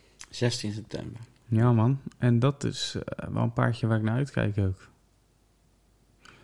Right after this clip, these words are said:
Speaker 2: En voor de rest, eh, gaan we kijken hoe het, eh, met Sneakers Day gaat lopen.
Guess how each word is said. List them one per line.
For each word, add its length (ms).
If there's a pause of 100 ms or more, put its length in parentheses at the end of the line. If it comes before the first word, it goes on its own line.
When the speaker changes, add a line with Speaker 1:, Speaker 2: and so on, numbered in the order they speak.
(480)
Speaker 2:
En 160
voor 140
de 60
rest, 420
eh, 400
gaan 220
we 80
kijken 380
hoe 160
het, 200
eh, 520 (680)
met 140
Sneakers 400
Day 180
gaat 160
lopen. 500